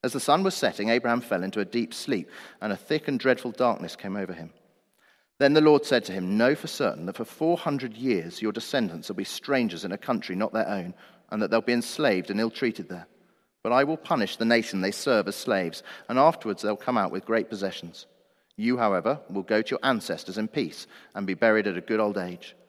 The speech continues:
In the fourth generation, your descendants will come back here,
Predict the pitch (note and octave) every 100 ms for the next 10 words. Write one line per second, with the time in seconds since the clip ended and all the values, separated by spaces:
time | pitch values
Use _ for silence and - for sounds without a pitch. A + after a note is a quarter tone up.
0 | _ _ - G2+ F#2 - B2+ B2+ B2+ A#2
1 | G#2+ G#2+ G2+ F#2+ F#2+ - C#3+ A#2+ - G#2+
2 | - C3 A#2+ - - F#2 E2+